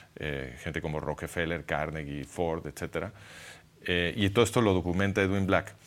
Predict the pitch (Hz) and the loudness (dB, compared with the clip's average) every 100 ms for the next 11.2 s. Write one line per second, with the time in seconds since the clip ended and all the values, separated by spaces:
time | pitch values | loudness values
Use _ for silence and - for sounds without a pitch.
0 | - - - - 104 120 123 135 - 107 | -20 -18 -8 2 4 6 8 6 6 4
1 | 101 107 107 135 - 156 156 - 104 92 | 6 6 6 4 6 4 4 2 4 6
2 | 92 - 127 127 127 113 117 98 90 - | 4 4 6 6 6 4 4 4 4 2
3 | 85 95 98 110 98 101 107 101 92 82 | -2 0 0 0 0 -2 -2 0 0 -2
4 | 85 - 85 82 80 - - 78 85 - | -4 -4 -2 -2 -4 -10 -10 -10 -8 -6
5 | 92 - 147 143 143 135 107 95 80 80 | -2 4 4 6 6 6 6 2 0 0
6 | 87 - 85 78 - 85 87 85 82 85 | -2 0 0 -2 -6 -6 -4 -2 -2 0
7 | 92 92 92 90 82 82 80 73 85 80 | 0 0 -2 -2 -4 -4 -6 0 0 0
8 | 73 - - - - 90 87 80 92 87 | -4 -12 -20 -16 -2 2 2 0 -2 0
9 | 76 76 76 76 82 78 78 - 71 78 | 0 -2 -2 -2 0 0 -2 -4 -6 -6
10 | - 85 73 90 104 104 101 98 95 - | -4 -6 -4 0 0 0 0 -2 0 2
11 | 101 98 | 2 0